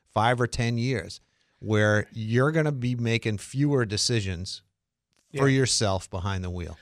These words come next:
Speaker 2: Now, we have, uh, more, uh, per-, potential overreach by the man <laughs> messing with your freedoms by Ford.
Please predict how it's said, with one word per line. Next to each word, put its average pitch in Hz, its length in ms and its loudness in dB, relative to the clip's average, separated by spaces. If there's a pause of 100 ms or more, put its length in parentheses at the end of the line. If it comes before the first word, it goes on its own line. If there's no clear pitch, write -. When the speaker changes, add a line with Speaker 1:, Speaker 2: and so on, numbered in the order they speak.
Speaker 2:
Now, 165 380 -2 (840)
we 147 120 -6
have, 147 260 0
uh, 131 120 2
more, 156 460 2 (960)
uh, 120 120 -10 (180)
per-, 120 220 0 (260)
potential - 420 -2
overreach 135 460 -4
by 131 140 0
the 123 100 -2
man 131 600 2 (920)
<laughs> - 0 - (680)
messing 170 320 0
with 196 100 0
your 185 120 2
freedoms 175 540 -2 (600)
by 196 180 0
Ford. 175 640 -2